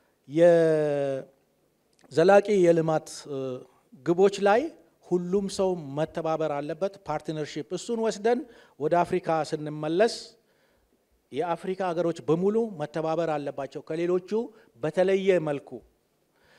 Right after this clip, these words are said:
መለስ ብለን ወደ ሀገራችን ስናመጣው ደግሞ ሁሉም ኢንስቲትዩሽንስ፣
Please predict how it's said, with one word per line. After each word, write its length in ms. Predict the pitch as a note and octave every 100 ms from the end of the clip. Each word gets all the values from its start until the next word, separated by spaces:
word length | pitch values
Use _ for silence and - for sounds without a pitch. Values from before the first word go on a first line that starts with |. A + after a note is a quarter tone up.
| _ _
መለስ 380 | C#3 F3+ G#3+ G#3
ብለን 260 | F#3 G3
ወደ 140 | F#3 E3+
ሀገራችን 600 | E3 E3 E3+ E3+ E3+ D#3
ስናመጣው 580 | - D3 D#3 D#3+ E3+ F3+
ደግሞ 320 | F#3+ G#3 C4 _ _ _
ሁሉም 600 | F#3 G3+ G#3 B3 B3 B3 -
ኢንስቲትዩሽንስ፣ 920 | D#3 D#3+ - E3+ F#3+ G3 B3+ C#4 -